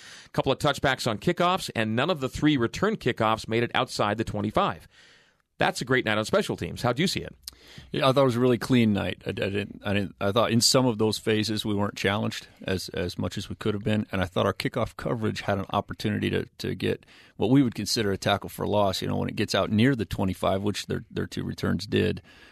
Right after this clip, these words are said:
Speaker 2: um, you know, that's just kind of a push. You know, I think, uh, certainly you wanna give credit for the coverage being solid, but I thought we had a chance to get 'em closer to the fifteen once or twice, and so, uh, I'll challenge the guys to do that as we move forward in the season. We've been pretty good at that on the coverage in, in the past couple of years.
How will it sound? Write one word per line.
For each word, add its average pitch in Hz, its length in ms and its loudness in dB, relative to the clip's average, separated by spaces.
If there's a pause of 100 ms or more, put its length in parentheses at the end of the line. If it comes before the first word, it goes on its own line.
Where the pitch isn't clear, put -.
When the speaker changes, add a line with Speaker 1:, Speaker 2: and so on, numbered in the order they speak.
(120)
Speaker 2:
um, 87 280 -2
you 95 80 -2
know, 95 120 0
that's 101 160 -2
just - 260 -6
kind 127 160 0
of 98 60 -2
a 92 40 0
push. - 460 -4
You 101 120 -8
know, - 60 -6
I 98 120 -2
think, - 280 -6
uh, - 220 -8 (160)
certainly 101 640 2 (480)
you 95 140 -6
wanna 95 160 2
give 98 200 0
credit 98 380 2
for 95 140 -4
the 90 80 -4
coverage 92 340 -2
being 90 180 -4
solid, 87 400 -2
but 98 120 2
I - 20 2
thought - 180 -4
we 101 80 0
had 98 80 0
a 92 40 -6
chance - 240 -4
to - 80 -8
get 92 160 -2
'em 90 100 -2 (220)
closer 101 260 -2
to 90 60 -4
the - 40 -4
fifteen - 480 -4
once 95 220 -2
or - 60 -10
twice, 98 400 -2
and - 100 -8
so, 98 240 -4 (520)
uh, 90 280 -4
I'll 92 180 -6
challenge 101 380 0
the 95 80 -4
guys 98 220 0
to 87 100 -4
do 92 140 -4
that 92 180 -2
as 92 180 -4
we 92 80 -4
move 107 140 -4
forward 98 260 -2
in 90 60 -2
the 90 80 -2
season. 90 320 -2
We've 90 120 -4
been 95 140 -2
pretty 90 220 -4
good 92 180 -4
at - 80 -10
that 87 200 -6
on 98 80 -4
the 92 60 -8
coverage 95 400 -6
in, 92 220 -6
in 90 120 -8
the 87 60 -6
past - 280 -10
couple - 240 -10
of 98 40 -6
years. 98 320 -8